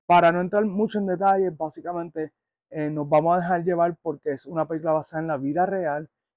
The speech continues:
que es de este joven Jan Mordenborough. Es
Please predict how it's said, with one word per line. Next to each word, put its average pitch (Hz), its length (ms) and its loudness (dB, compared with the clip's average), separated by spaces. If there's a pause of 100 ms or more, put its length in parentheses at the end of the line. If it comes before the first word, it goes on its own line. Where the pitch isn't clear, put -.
(120)
que 156 120 -2
es 143 100 -6
de 156 80 -2
este 160 180 -8
joven 156 480 -4
Jan 143 340 -2 (200)
Mordenborough. 143 960 -2 (160)
Es 175 500 -4